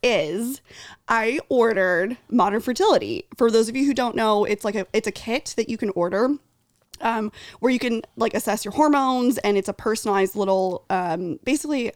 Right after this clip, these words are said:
I don't know, it's like healthcare kit, essentially, if you will. It's an at-home kit. And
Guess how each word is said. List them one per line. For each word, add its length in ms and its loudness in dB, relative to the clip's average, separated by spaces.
I 40 -16
don't 140 -8
know, 120 -6
it's 100 -12
like 140 -16
healthcare 480 -10
kit, 280 -14
essentially, 560 -8
if 100 -14
you 60 -4
will. 240 -6
It's 120 -4
an 80 -2
at-home 360 -2
kit. 240 -12
And 580 2